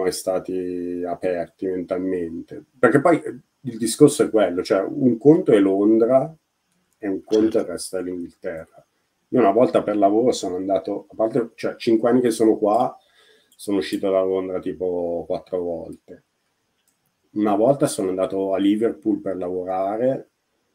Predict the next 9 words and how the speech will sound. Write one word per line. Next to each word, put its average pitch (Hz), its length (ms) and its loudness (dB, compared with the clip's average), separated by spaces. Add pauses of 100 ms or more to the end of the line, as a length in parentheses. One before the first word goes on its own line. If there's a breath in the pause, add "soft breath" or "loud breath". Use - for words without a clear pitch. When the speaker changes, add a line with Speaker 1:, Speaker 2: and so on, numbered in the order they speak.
(840)
Speaker 1:
a 98 80 -10
parte 123 240 0
il 160 60 2
fatto 117 200 2
che 101 80 2
non 98 140 2
capisci 87 720 -10
come 87 240 -10
parlano. - 480 -16